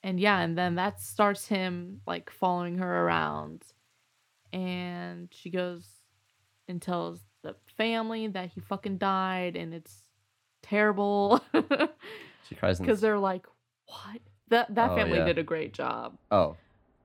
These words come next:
Speaker 1: Um,
Speaker 2: The very gay daughter there, too.
Speaker 1: Yeah, the
Speaker 2: Yeah.
Speaker 1: very gay daughter. Uh, and then she goes and cries in the stairwell, and he's there, like,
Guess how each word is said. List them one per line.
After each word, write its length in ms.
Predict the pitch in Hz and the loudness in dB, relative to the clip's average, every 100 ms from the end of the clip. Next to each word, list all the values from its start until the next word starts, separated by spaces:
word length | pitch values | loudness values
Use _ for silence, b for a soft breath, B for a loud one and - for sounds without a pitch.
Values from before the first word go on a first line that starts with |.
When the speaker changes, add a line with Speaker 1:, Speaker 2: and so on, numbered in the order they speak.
| _ _ - | _ _ -6
Speaker 1:
Um, 480 | 175 156 - - - 104 | -6 -6 -12 -18 -4 -2
Speaker 2:
The 100 | 98 | 4
very 260 | 101 92 | 4 4
gay 200 | 87 87 | 4 2
daughter 360 | 80 76 78 82 | 4 2 2 2
there, 220 | 80 80 | 0 -2
too. 420 | - 73 71 76 | -2 -4 -2 -2
Speaker 1:
Yeah, 220 | - 65 175 | -2 -2 -4
the 140 | 175 | -4
Speaker 2:
Yeah. 120 | 156 | -6
Speaker 1:
very 420 | 180 190 185 175 170 | -2 2 2 0 -4
gay 500 | 170 175 175 170 - - | -4 -2 -2 -6 -14 -10
daughter. 420 | 175 175 170 - - | -8 -6 -8 -10 -8
Uh, 440 | - - - 87 67 - _ _ _ _ _ - | -4 -2 -4 -6 -12 -20 _ _ _ _ _ -10
and 160 | 190 185 | -6 -6
then 140 | 180 | -8
she 160 | - 180 | -10 -4
goes 260 | 180 180 | -2 -2
and 160 | 180 175 | -4 -4
cries 260 | 185 180 | -4 -4
in 100 | 170 | -6
the 60 | 175 | -10
stairwell, 580 | - 180 175 170 175 175 | -10 -6 -2 -2 -4 -4
and 100 | 180 | -6
he's 240 | 185 175 | -6 -6
there, 260 | - 175 170 | -4 -2 -2
like, 220 | 170 | -6